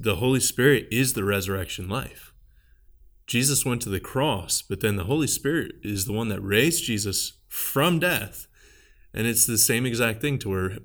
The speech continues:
us being baptized, you know, at the end of the day, let's get beyond the, the debate of if it was a single encounter or a,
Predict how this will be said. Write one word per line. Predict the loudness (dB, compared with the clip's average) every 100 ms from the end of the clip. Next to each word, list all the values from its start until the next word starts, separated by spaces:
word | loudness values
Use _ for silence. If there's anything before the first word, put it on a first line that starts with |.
| -2
us | 2 4
being | 4 0 2
baptized, | 2 0 -4 -4 -2 -4 -10 -18 -20 -20 -20 -20 -20 -20 -20 -14
you | -12 -2 0
know, | 0 0
at | -4 -2
the | 0
end | 0
of |
the | 2
day, | 2 2
let's | 2 0
get | -2 -4
beyond | -2 0 2 2 0 2
the, | 2 0 0
the | -2
debate | -2 -6 -4 0 2 0 -2
of | -4 -2
if | -2
it | 0
was | 0 0 0
a | -2 -2
single | 2 2 2 2 0
encounter | 0 -2 -2 -2 -2
or | -2 0
a, | 0